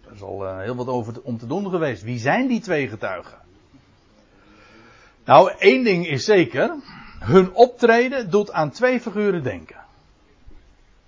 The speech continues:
En dat is Elia, in ieder geval.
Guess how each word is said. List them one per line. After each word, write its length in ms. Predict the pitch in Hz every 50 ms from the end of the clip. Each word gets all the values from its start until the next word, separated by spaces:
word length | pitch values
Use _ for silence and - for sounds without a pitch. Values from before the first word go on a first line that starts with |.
| _ _ _ _ _ _ _ _
En 140 | - - 147
dat 200 | 135 143 139 139
is 220 | 131 113 - - -
Elia, 600 | 127 117 101 107 131 170 196 208 262 320 349 - -
in 160 | - 143 113
ieder 200 | 170 170 147 131
geval. 500 | 104 98 95 90 104 113 160 233 294 330